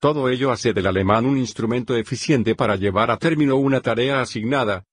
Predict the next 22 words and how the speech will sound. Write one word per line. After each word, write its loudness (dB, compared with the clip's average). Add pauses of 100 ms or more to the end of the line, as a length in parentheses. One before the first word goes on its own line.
(140)
y -2
han 2
sido -4
cuidadosamente 0
educados -2
de 0
acuerdo -2
con 2
ello 2
en 2
el 0
viejo -2
Estado -2
prusiano 0
y 0
en 2
el 0
nuevo 0
rey -2
dominado 0
por -2
Prusia. -4